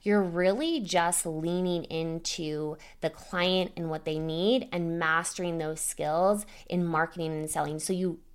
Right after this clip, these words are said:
know how to get clients. All of your capacity and your energy is taken up here in A, building that confidence, and B, really <laughs> overcoming the imposter syndrome that you're gonna have that comes up very, very heavily in this season of, like, "Who am I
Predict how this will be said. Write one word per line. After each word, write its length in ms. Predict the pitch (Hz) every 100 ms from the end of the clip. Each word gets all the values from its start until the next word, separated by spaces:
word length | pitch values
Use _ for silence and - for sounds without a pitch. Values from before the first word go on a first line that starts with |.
| -
know 440 | 165 160 175 196 185
how 240 | - 180
to 100 | 160
get 260 | 151 151 -
clients. 600 | - 165 - - - - - - - -
All 240 | 196 226
of 140 | 277
your 120 | 254 214
capacity 920 | 196 175 - 156 165 - 175 165 165
and 100 | 160
your 140 | 151
energy 680 | - 160 165 165 165 156 156
is 280 | - 165 156
taken 400 | - 175 165 165 -
up 200 | 151 -
here 360 | 233 214 214
in 320 | - 160 160 160 - - -
A, 420 | 196 180 160 160 - 165
building 300 | 196 226 190
that 160 | 165
confidence, 580 | - 156 156 160 165 175 -
and 260 | 170 165
B, 420 | 208 214 185 160 - -
really 480 | 170 175 202 208 -
<laughs> 40 |
overcoming 600 | 202 202 185 185 170 170
the 80 | 156
imposter 540 | 151 - 156 165 175
syndrome 400 | 165 160 156 156
that 100 | 156
you're 140 | 151 156
gonna 160 | 156
have 640 | 147 - 139 143 165 226 233 - - -
that 160 | - 170
comes 340 | - 175 175
up 320 | 170 160 160 -
very, 520 | 165 165 175 196 202
very 240 | 175 165
heavily 480 | 165 - 156 160 165
in 80 | 156
this 140 | 156
season 580 | - - 160 196 202 208
of, 120 | 165
like, 200 | 170 156
"Who 180 | - 175
am 140 | 185 -
I 480 | 147 147 147 151